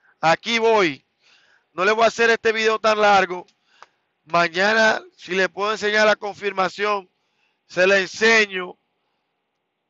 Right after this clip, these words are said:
para que vean que con mi trailecito viejo y con mi camión viejo pude levantar la primera carga de más de dos dólares, liviana, y,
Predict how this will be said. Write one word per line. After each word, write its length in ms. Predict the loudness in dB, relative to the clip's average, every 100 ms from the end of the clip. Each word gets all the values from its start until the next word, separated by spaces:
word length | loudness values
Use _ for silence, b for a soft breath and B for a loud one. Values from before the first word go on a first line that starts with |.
| _
para 260 | -4 -2 -4
que 180 | -4 0
vean 500 | 2 2 2 0 _ _ _ _ _ _
que 120 | -10
con 160 | -8 -8
mi 120 | -6
trailecito 640 | -2 0 0 -4 -6 -4
viejo 480 | 0 2 2 0 -4 _ b b b
y 120 | -8
con 180 | -4 -4
mi 100 | -4
camión 400 | -2 -2 -2 -4
viejo 420 | 0 2 2 -2 -8 _ _ _ _
pude 300 | -8 -2 0
levantar 500 | 2 0 0 0 2
la 140 | 2
primera 360 | -2 -4 -2 -2
carga 400 | 2 2 4 2
de 120 | 0
más 240 | -2 0 0
de 80 |
dos 260 | -2 -6 -6
dólares, 580 | -2 2 2 2 0 -8 _ _ _ _
liviana, 840 | -2 -2 0 2 2 2 0 -2 -6 _ _ _ _ _ _ _ _ _ -8
y, 240 | -6 -6